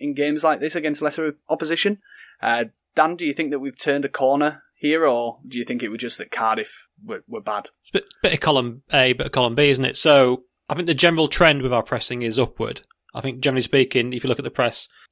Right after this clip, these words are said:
Speaker 2: in August and September compared to now, it's, it's way better now. It's way better coordinated. Um, obviously helps. I, I don't wanna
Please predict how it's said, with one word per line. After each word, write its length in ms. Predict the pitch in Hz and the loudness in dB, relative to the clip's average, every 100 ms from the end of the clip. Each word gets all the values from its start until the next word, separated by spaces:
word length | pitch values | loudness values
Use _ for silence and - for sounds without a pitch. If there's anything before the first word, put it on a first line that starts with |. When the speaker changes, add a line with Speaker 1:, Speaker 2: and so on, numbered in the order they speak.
| _ - | _ -2
Speaker 2:
in 120 | 135 | 2
August 300 | 117 117 - | 2 0 -6
and 100 | 117 | -6
September 580 | - - 120 110 107 98 | -8 -2 -2 0 -2 -2
compared 420 | - 101 107 95 | -8 -4 -4 -4
to 80 | 113 | -4
now, 340 | 110 104 101 | -2 -2 -4
it's, 140 | - - | -8 -14
it's 160 | 117 - | -10 -2
way 160 | 120 | 0
better 280 | 113 104 - | 0 -2 -4
now. 220 | 107 107 | -6 -8
It's 100 | 101 | -4
way 140 | 120 110 | -2 -2
better 140 | 117 | -2
coordinated. 640 | - 117 110 101 98 120 - - - - - | 0 0 0 -6 -6 -6 -8 -14 -16 -18 -8
Um, 440 | 127 131 127 120 - _ _ | 0 2 2 0 -10 _ _
obviously 280 | 156 143 127 | 0 2 2
helps. 380 | 131 123 - - | 2 -2 -6 -6
I, 120 | 131 117 - | -4 -4 -4
I 80 | - _ _ _ - | -12 _ _ _ -12
don't 100 | 135 | -10
wanna 140 | 107 | -10